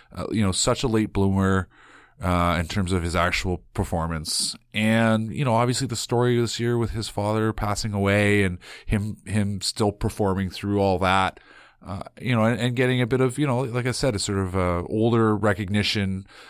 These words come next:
uh, of, of performance. I think it's, I think it's a great story for all three of them. And, you know, obviously it's a great story for who these Vancouver Canucks wanna be, because these are,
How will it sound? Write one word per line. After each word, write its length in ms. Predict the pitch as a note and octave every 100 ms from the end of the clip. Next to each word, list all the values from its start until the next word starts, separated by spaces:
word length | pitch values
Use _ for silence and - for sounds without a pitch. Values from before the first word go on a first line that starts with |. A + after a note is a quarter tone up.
| - -
uh, 240 | F#2+ D#2 - -
of, 280 | - G2+ E2+ - _ _
of 180 | A2+ G#2
performance. 540 | B2+ - A#2 C#3 -
I 80 | F2
think 140 | G2+
it's, 160 | G2+ -
I 80 | F#2+
think 140 | A2+
it's 100 | F2+
a 60 | G#2+
great 280 | F2 G#2 G#2+
story 320 | - G#2 G2
for 220 | - F2+
all 140 | F#2 F#2+
three 240 | - F#2+
of 100 | G2
them. 240 | G2 F#2 G2+
And, 300 | - F#2 F#2 -
you 120 | D3
know, 120 | G#2
obviously 440 | G2 A2 A2 B2
it's 140 | A#2+ -
a 40 |
great 220 | A2+ A#2
story 340 | A2+ - G#2+ G#2+
for 320 | - A2 G#2 - - - -
who 140 | C3+
these 200 | B2 A2
Vancouver 360 | A2 G#2+ A#2 G#2+
Canucks 360 | - G#2 -
wanna 240 | G2+ G2+ F#2
be, 200 | G#2+ F2+
because 280 | D2 F2+
these 180 | F#2+ F#2
are, 120 | F2